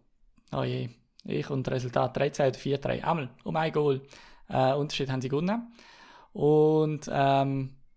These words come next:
ich habe noch ein geiles, äh, Zitat <laughs> gefunden von der Natalie Spooner, von der Kanadierin. Hat nachher sehr auch so ein bisschen die Leute gespalten im Internet. Äh, und zwar hat sie gesagt, „Every time we go against them“,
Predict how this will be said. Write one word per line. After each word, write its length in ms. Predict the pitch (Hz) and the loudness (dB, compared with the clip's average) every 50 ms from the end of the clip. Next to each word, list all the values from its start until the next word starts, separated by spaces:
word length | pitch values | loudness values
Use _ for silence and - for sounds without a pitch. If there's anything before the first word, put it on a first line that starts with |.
| _ _ _ _ 349 | _ _ _ _ -8
ich 140 | 269 180 - | -6 -4 -2
habe 80 | 170 156 | -2 0
noch 80 | 147 | 0
ein 60 | 139 117 | 0 0
geiles, 340 | 139 135 139 143 147 139 - - - | -2 -2 -2 -2 -4 -6 -8 -10 -8
äh, 480 | - - 139 139 135 135 131 127 123 - | -4 -2 0 0 2 0 -2 -4 -6 -10
Zitat 380 | - - - 170 135 135 - | -12 -8 -6 -4 -2 -2 -4
<laughs> 20 | - | -4
gefunden 380 | - - 165 156 147 139 131 | -2 -2 -2 0 0 -2 -4
von 80 | 123 131 | -6 -4
der 120 | - 139 | -4 -4
Natalie 380 | 135 131 139 139 - 139 139 131 | -2 -2 -2 -4 -4 -6 -6 -6
Spooner, 360 | - - - 147 151 165 170 | -6 -4 -4 -4 -2 -4 -4
von 120 | - - 143 | -6 -6 -8
der 100 | 139 - | -6 -6
Kanadierin. 720 | - 139 131 135 151 156 180 151 - 139 139 151 175 185 - _ - - - _ | -4 -4 -2 -2 -2 -4 -6 -6 -6 -4 -4 -4 -4 -6 -8 _ -20 -20 -20 _
Hat 180 | - - - - | -10 -6 -2 -2
nachher 200 | 151 135 143 135 | -2 -2 -2 -4
sehr 320 | - - 139 139 147 156 151 | -4 -2 0 0 2 2 2
auch 160 | 143 143 147 | 2 2 2
so 100 | 139 143 | 0 -2
ein 60 | 127 | -2
bisschen 360 | - 135 131 131 127 127 - - - - - - - - - - | 0 2 2 2 0 -2 -6 -12 -20 -20 -20 -20 -20 -20 -8 -4
die 60 | - | -4
Leute 140 | 151 151 - | -4 -2 -2
gespalten 560 | - - - - 135 131 143 160 156 - 151 143 | -6 -6 -4 -2 -2 0 0 -2 -2 -2 -2 -2
im 120 | 143 135 | 0 0
Internet. 500 | 143 151 147 - - 147 151 160 - - - - - - - - - - _ _ - | -2 -4 -6 -6 -4 -4 -4 -6 -8 -12 -20 -20 -20 -20 -20 -20 -20 -20 _ _ -4
Äh, 480 | - 139 139 139 135 131 135 139 139 147 | -2 0 0 2 2 2 0 0 0 -2
und 160 | 147 131 - | -4 -6 -2
zwar 160 | - 151 156 | 0 0 0
hat 120 | 160 156 | 0 -2
sie 80 | - 143 | -4 -6
gesagt, 300 | - - 143 143 143 - | -2 0 0 0 0 0
„Every 240 | 170 180 185 196 185 | -2 0 0 0 -2
time 320 | - - 156 160 165 165 | -2 -2 -2 -2 -2 -2
we 100 | 151 147 | -2 -2
go 200 | 135 147 147 151 | 0 0 2 2
against 400 | 147 135 143 143 151 160 - - | 2 2 2 0 -2 -2 -6 -4
them“, 300 | - 143 139 165 180 180 | -4 -2 -2 -2 -4 -6